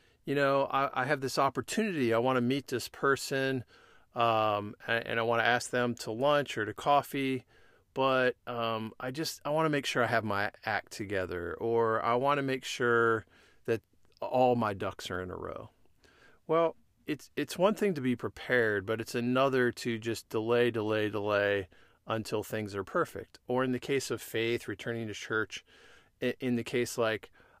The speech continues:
"Oh, well, I have to, um, uh,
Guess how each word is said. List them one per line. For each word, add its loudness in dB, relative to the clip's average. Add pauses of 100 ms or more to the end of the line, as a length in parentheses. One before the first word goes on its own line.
(100)
"Oh, 2
well, 2
I 6
have 2
to, 0
um, -2 (720)
uh, -12